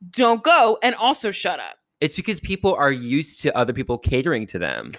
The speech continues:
Speaker 1: Also, this is gonna sound really mean, but nobody cares.
Speaker 2: No.
Speaker 1: No one cares.
Speaker 2: We don't. We just wanna have a good time, girl.
Speaker 1: Exactly. Text your B F F. If you have a partner, tell your partner that you don't wanna go, and then shut up about it. But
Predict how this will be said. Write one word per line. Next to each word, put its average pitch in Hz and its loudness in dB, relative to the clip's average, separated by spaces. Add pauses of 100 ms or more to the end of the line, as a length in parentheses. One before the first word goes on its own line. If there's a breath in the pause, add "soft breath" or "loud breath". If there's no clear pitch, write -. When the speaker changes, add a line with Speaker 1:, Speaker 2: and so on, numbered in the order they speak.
(300 loud breath)
Speaker 1:
Also, 359 -2
this 269 -6
is 392 -10
gonna 427 -2
sound 302 -2
really 254 -2
mean, 214 -4
but 294 0
nobody 349 4
cares. 277 -2 (100)
Speaker 2:
No. 92 0 (200)
Speaker 1:
No 294 2
one 427 0
cares. 311 0
Speaker 2:
We 151 2
don't. 95 2 (120)
We 135 4
just 135 -2
wanna 165 4
have 151 2
a 127 -2
good 131 2
time, 131 0
girl. 104 4
Speaker 1:
Exactly. 269 0
Text 302 -2
your 349 -2
B 262 -2
F 311 0
F. 220 4
If - -12
you 233 -4
have 254 -2
a 277 -12
partner, 233 2
tell 226 0
your 254 -6
partner 208 -2
that 196 -6
you 214 -8
don't 190 0
wanna 226 -4
go, 196 -2 (580 soft breath)
and 254 2
then 294 2 (100)
shut 277 0
up - 2
about 165 0
it. - -8
But 247 0